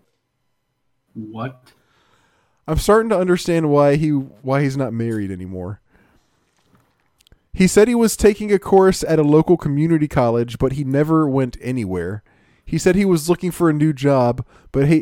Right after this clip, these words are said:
Speaker 2: but he just played Final Fantasy eleven until the wee hours of the morning,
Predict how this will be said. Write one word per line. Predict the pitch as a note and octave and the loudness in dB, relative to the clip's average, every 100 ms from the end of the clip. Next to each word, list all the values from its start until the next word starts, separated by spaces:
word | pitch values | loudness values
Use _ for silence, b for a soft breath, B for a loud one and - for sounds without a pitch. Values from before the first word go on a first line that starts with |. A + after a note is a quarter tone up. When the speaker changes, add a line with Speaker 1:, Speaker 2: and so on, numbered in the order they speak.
| C#3 | 0
Speaker 2:
but | C#3 | -2
he | D3 | -2
just | D3+ D3+ - | -2 -4 -4
played | E3+ D#3 D3 | 0 0 0
Final | D#3 D3+ | -2 -2
Fantasy | D3+ D#3+ D3+ - | -2 -2 -4 -2
eleven | C3+ C3 C3+ C#3+ | 0 0 0 -2
until | C3+ - C#3+ | -4 -4 -2
the | B2+ | -2
wee | A#2 D3 C#3+ | -2 0 2
hours | C3+ C3+ C3+ | 4 4 2
of | B2+ | 0
the | B2+ | -4
morning, | A#2+ A#2+ A#2 A2 A2+ | -2 -2 -2 -4 -8